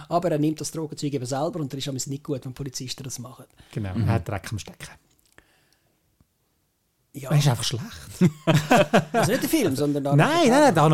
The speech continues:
Speaker 2: Anatol Hauptmann. Jedes Mal, wenn er die Schnur auftut, ist einfach cringe.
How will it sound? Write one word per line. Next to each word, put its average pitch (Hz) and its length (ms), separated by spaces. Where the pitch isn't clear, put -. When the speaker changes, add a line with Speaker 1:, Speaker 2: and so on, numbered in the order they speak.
Speaker 2:
Anatol 151 240
Hauptmann. 254 320
Jedes 208 320
Mal, 208 340
wenn 185 160
er 160 60
die - 60
Schnur 196 220
auftut, 190 460
ist 175 140
einfach - 220
cringe. 180 360